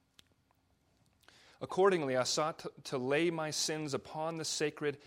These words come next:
head of Jesus." And I think what struck me about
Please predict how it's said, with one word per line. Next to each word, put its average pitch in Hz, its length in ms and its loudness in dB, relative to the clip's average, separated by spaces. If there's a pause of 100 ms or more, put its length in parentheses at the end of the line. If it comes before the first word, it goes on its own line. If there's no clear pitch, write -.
(140)
head 127 340 0 (240)
of 113 380 -4
Jesus." - 640 -10 (1200)
And 127 100 -4
I 147 40 -2
think 208 120 -4
what 196 80 -4
struck 196 400 -2
me 143 80 -4
about 120 400 -4